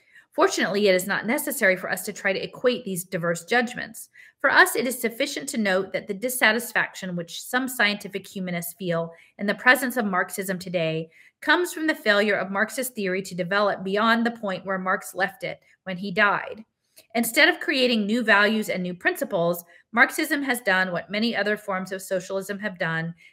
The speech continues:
taken over too many of the values of capitalism instead of undertaking the more difficult task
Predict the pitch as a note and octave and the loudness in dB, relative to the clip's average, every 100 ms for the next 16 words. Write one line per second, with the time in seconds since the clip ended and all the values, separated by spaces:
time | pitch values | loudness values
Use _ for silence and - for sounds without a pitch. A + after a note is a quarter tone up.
0 | _ - C#4 E4 A#3+ G#3+ G#3+ - C#4 C4 | _ 0 2 2 2 2 0 -2 -2 0
1 | B3 B3 A3 G3 F#3+ G3+ G3+ G3+ - F#3+ | 2 0 -2 0 2 2 -2 -6 -4 -2
2 | F#3 F#3 F3+ F3+ F3+ F3+ F3 - G3+ G3 | 0 0 0 0 -4 -4 -8 -2 0 0
3 | F3+ G3+ A3 A3 G3+ G3 F#3+ F3+ E3 F3 | -2 -2 -2 -2 -6 -8 -6 -2 -2 -2
4 | A#3+ A#3+ D4 B3+ - F3 F3+ - | -6 -8 -6 -6 0 0 0 -4